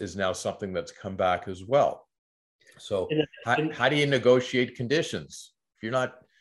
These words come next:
Speaker 1: if you're, <laughs> if you're an agent that hasn't done it, you better learn how to do it and make sure you get proper help and guidance through the real estate brokerage, through the lawyers involved. Really important in today's market.
Speaker 2: Yeah, and, and David, I think you've touched on a very, uh,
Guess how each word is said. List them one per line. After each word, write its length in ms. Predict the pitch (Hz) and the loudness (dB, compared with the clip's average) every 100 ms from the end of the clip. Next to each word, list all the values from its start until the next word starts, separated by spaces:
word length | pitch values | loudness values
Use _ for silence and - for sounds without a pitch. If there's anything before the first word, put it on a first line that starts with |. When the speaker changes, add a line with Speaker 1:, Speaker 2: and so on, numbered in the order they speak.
| _ _ _ | _ _ _
Speaker 1:
if 140 | - 113 | -16 -2
you're, 200 | 113 123 | 0 0
<laughs> 20 | |
if 420 | 107 - 175 110 | -2 -4 -6 -2
you're 140 | 117 | 0
an 60 | 120 | 2
agent 340 | 123 127 127 | 2 0 -2
that 100 | 117 | 2
hasn't 340 | 113 120 113 98 | 2 2 -4 0
done 240 | 127 156 | 2 4
it, 160 | 107 107 | 2 0
you 140 | 110 | -2
better 440 | 107 107 110 110 - _ _ _ | 0 2 2 0 -6 _ _ _
learn 300 | - 110 117 | -8 -2 0
how 140 | 113 107 | 2 0
to 80 | |
do 240 | 95 107 104 | 0 0 0
it 80 | 92 | 0
and 80 | |
make 140 | 98 95 | -4 -6
sure 140 | - | -8
you 60 | 95 | -4
get 200 | 95 - | -4 -2
proper 460 | 104 95 101 92 | 2 2 2 -4
help 360 | 90 87 82 - _ _ _ | 0 0 0 -6 _ _ _
and 120 | 85 82 | -14 -2
guidance 380 | 90 92 87 | 0 0 -4
through 380 | - 95 87 85 | -12 -8 -6 -6
the 60 | 82 | -4
real 180 | 113 127 | -2 -2
estate 300 | - 120 113 | 0 -4 2
brokerage, 540 | 110 107 104 95 - | 0 2 -2 -6 -8
through 140 | 87 | -12
the 80 | 82 | -10
lawyers 560 | 80 107 120 123 120 113 | -2 2 2 2 0 -2
involved. 560 | 110 104 101 101 101 - _ _ _ _ _ | -4 2 4 4 2 -14 _ _ _ _ _
Really 340 | 92 113 120 117 | -6 0 2 2
important 440 | 101 - 107 95 | -2 2 2 2
in 100 | 90 | -8
today's 380 | - 95 92 87 | -6 -4 -4 -4
market. 380 | 85 78 - - _ _ _ _ _ _ _ _ _ _ _ | -6 -8 -10 -18 _ _ _ _ _ _ _ _ _ _ _
Speaker 2:
Yeah, 220 | 143 139 | 0 2
and, 340 | 127 127 131 131 | 0 -2 -6 -6
and 160 | 127 | -6
David, 360 | 123 131 127 123 | 0 2 2 2
I 100 | 117 | 0
think 220 | 117 139 | -2 -4
you've 180 | 131 117 | -4 -6
touched 260 | 127 117 135 | -8 -8 -6
on 100 | 120 | -6
a 60 | |
very, 560 | 113 120 117 113 113 113 | -4 -2 -2 -4 -4 -2
uh, 260 | 110 104 | -4 -6